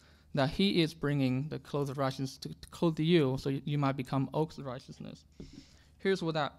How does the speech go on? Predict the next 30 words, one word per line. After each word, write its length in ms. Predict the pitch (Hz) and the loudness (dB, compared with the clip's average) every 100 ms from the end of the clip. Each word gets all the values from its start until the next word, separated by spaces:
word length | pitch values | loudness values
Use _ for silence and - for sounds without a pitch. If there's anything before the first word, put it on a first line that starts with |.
| - | -4
means, 520 | 156 156 127 127 - - - | 0 2 0 -2 -8 -20 -10
then. 300 | 143 127 131 - - - - - - - - - - - - - - - - | -6 -6 -6 -10 -20 -20 -20 -20 -20 -20 -20 -20 -20 -20 -20 -20 -20 -20 -20
S-, 160 | - - | -20 -12
salvation 400 | - 147 165 160 | -2 2 2 2
by 120 | 151 | 2
grace. 500 | 139 147 131 131 - - | 4 4 4 0 -6 2
Um, 300 | 147 135 139 - | 4 6 4 2
the, 240 | 156 147 - | 4 4 4
the 80 | 156 | 2
famous 260 | 147 175 170 | 4 6 6
story 220 | 165 160 | 6 8
of 100 | 147 | 6
Martin 360 | 147 147 139 | 4 4 4
Luther, 360 | 135 165 165 131 | 4 2 4 2
as 160 | 131 143 | 2 4
you 80 | |
might 180 | 147 143 | 4 4
remember, 420 | 131 131 147 139 | 4 4 2 2
the 100 | 135 | 2
reformer, 560 | 127 127 160 156 131 135 - - - - - | 0 2 4 4 4 2 -2 -20 -20 -10 -2
before 260 | 147 175 | 4 4
he 100 | 170 | 6
was 240 | 170 160 - | 4 2 0
converted 540 | 143 139 147 151 147 - - | -4 0 2 2 0 -4 -6
to 100 | 147 | -4
Christian-, 340 | 151 143 143 139 | -2 0 0 4
uh, 240 | 147 131 131 - - - - | 4 4 2 -6 -20 -20 -14
to 120 | - 143 | -6 -4
Reformed 500 | 139 - - 170 156 | 0 -2 -2 -2 0
Christianity, 560 | 160 165 170 147 143 | 0 0 2 2 -2